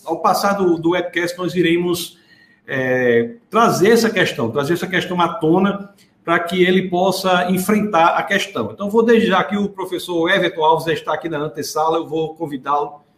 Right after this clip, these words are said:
para que possa entrar já aqui na nossa transmissão.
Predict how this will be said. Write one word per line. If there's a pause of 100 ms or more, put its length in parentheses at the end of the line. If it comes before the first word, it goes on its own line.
(320)
para
que
possa
entrar (260)
já
aqui
na
nossa
transmissão.